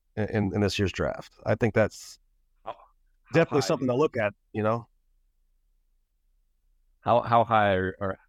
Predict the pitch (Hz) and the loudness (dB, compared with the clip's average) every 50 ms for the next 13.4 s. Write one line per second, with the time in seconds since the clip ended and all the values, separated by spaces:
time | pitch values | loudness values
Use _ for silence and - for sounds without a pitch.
0 | _ - - 92 92 95 92 - 92 87 - 98 90 87 85 85 - - 101 87 | _ -4 -4 -2 -2 -2 -4 -6 -8 -6 -4 -2 0 0 0 0 0 0 0 0
1 | 87 80 76 - - 80 78 - - - - _ _ _ _ _ _ _ _ _ | 0 -2 -4 -6 -8 -8 -8 -10 -12 -16 -20 _ _ _ _ _ _ _ _ _
2 | - - _ - - - - 107 110 117 104 - - 117 107 104 110 110 120 117 | -20 -20 _ -20 -10 -4 -2 0 2 2 0 2 2 0 2 4 4 2 2 0
3 | 107 98 - - - _ _ _ _ _ - 127 127 127 120 110 110 104 _ _ | -4 -10 -20 -20 -20 _ _ _ _ _ -2 2 4 4 4 2 0 -4 _ _
4 | _ _ _ _ - - - 127 113 107 110 107 113 110 - 117 110 101 104 95 | _ _ _ _ -4 2 4 4 4 4 4 2 0 0 -2 -2 -4 -2 -4 -4
5 | 92 104 101 - - - - - 107 95 90 - 120 131 131 113 98 98 - - | -2 -2 -2 -4 -6 -8 -4 -2 -2 -2 -2 -2 -2 -2 -2 -2 -4 -6 -10 -16
6 | _ _ - 92 85 - - _ _ _ _ - 117 113 107 98 90 - _ - | _ _ -8 -6 -6 -6 -8 _ _ _ _ 0 2 2 2 2 -2 -6 _ 0
7 | 117 110 113 - - 131 127 127 160 156 _ - - 87 - - - 143 151 160 | 2 2 2 2 2 2 2 0 -4 -8 _ -4 -4 -4 -4 -4 -6 -4 -4 -4
8 | 113 113 - - 123 139 143 - 190 190 - _ _ _ _ _ _ _ _ _ | -6 -8 -8 -6 -6 -6 -2 0 0 -2 -2 _ _ _ _ _ _ _ _ _
9 | _ _ _ _ _ _ _ - 117 110 107 - 107 92 90 - - - - 120 | _ _ _ _ _ _ _ -2 0 0 0 0 -4 -6 -6 -8 -8 -4 -2 -2
10 | 113 - 104 - - - 113 110 107 104 101 90 - 110 98 - - 107 98 - | -2 -2 -4 -4 -2 0 0 2 2 0 0 -2 -2 -4 -4 -2 -4 -4 -4 -2
11 | - 120 - - 104 101 95 101 104 104 - - 104 101 98 - _ _ _ _ | -4 -2 -2 0 -2 0 0 0 0 0 0 0 -2 0 -2 -4 _ _ _ _
12 | _ _ - - 135 127 113 - 113 101 - 104 92 - 104 98 95 95 87 92 | _ _ -6 -2 0 0 0 0 -2 -4 -4 -2 -2 0 0 2 2 0 0 0
13 | 95 92 - 95 104 110 101 | -2 0 2 2 0 0 -2